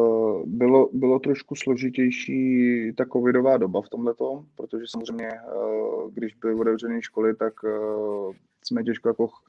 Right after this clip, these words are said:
tahali k nám, že, na, do tréninkového procesu. Potom, když už, eh, se školy zavřely, tak to bylo paradoxně jako jednodušší, protože už s náma byli začleněný, jako, eh, nejvíc, eh, v podstatě Tomáš Rigo, eh, Křišťa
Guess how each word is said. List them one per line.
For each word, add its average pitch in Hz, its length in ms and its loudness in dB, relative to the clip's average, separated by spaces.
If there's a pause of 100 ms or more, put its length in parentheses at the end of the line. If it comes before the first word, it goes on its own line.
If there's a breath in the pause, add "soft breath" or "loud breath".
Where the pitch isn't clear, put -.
tahali 113 300 2
k - 60 -12
nám, 104 240 -4
že, 117 120 -2
na, 110 100 -2
do 107 140 -8
tréninkového 117 340 0
procesu. - 380 -2
Potom, - 160 -6
když 110 180 -4
už, 110 160 -8 (160)
eh, 117 40 -4 (480)
se 117 120 -2
školy 113 300 2
zavřely, 113 400 2
tak 107 140 -2
to 113 60 -4
bylo 110 280 0 (500)
paradoxně 110 460 2
jako 107 200 -2
jednodušší, 107 680 -2 (400 loud breath)
protože 113 560 2 (480)
už 117 100 -10
s - 20 -12
náma 113 160 -2
byli 104 180 2
začleněný, 117 580 0
jako, 107 500 0 (320)
eh, 76 40 -18 (460)
nejvíc, 101 420 -8
eh, 98 160 -4
v - 160 -20
podstatě 107 380 -6
Tomáš 110 360 -4
Rigo, 110 360 0 (460 soft breath)
eh, 110 520 -2
Křišťa 113 520 0